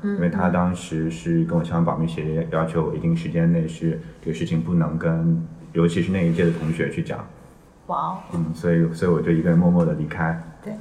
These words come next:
Speaker 2: 然后，但当时的话，我其实有在做其他方面的一些准备，
Speaker 1: 嗯。
Speaker 2: 就是在留，留不留英国这件事情上。
Speaker 1: 嗯。
Speaker 2: 我当时的话，自己有运营。
Speaker 1: 回归到主题，
Speaker 2: 对，
Speaker 1: 为什么，
Speaker 2: 回归，对，回归到主题。
Speaker 1: 为什么要选择回国？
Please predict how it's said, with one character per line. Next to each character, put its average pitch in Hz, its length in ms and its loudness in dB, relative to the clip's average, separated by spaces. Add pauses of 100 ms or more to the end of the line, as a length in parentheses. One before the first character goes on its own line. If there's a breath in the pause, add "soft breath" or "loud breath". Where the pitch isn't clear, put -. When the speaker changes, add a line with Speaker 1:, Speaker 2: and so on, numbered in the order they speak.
(220)
Speaker 2:
然 80 180 2
后， 82 320 2 (320 loud breath)
但 107 140 2
当 107 180 6
时 104 160 2
的 90 160 4
话， 92 220 2
我 80 100 2
其 82 200 -4
实 87 160 -2
有 71 240 2
在 82 240 4
做 85 260 4
其 - 140 -4
他 92 160 -2
方 90 180 0
面 87 100 2
的 80 80 0
一 80 60 -4
些 85 80 -2
准 - 260 -4
备， - 80 -2 (220)
Speaker 1:
嗯。 196 160 -4 (160)
Speaker 2:
就 85 140 -2
是 82 300 -2
在 82 600 0
留， 78 140 -4 (160)
留 80 160 2
不 80 120 -2
留 80 160 2
英 92 160 0
国 78 140 -2
这 - 100 -6
件 80 160 -4
事 82 120 -4
情 - 200 -6
上。 - 280 -6
Speaker 1:
嗯。 180 340 -2
Speaker 2:
我 78 100 -8
当 95 200 0
时 87 160 -2
的 85 80 2
话， 87 120 0
自 85 140 -4
己 90 60 0
有 80 80 0
运 - 180 0
营。 85 80 2
Speaker 1:
回 180 80 8
归 208 160 8
到 208 140 8
主 180 240 -4
题， 160 240 -6 (200)
Speaker 2:
对， 185 120 0
Speaker 1:
为 190 160 2
什 175 40 2
么， 170 60 2
Speaker 2:
回 165 80 0
归， - 100 -2 (200)
对， 98 100 0
回 185 100 2
归 196 140 6
到 196 60 10
主 - 60 6
题。 - 20 4
Speaker 1:
为 175 80 4
什 170 40 6
么 - 20 8
要 170 140 6
选 160 240 0
择 151 200 -2
回 147 180 -6
国？ 139 340 -4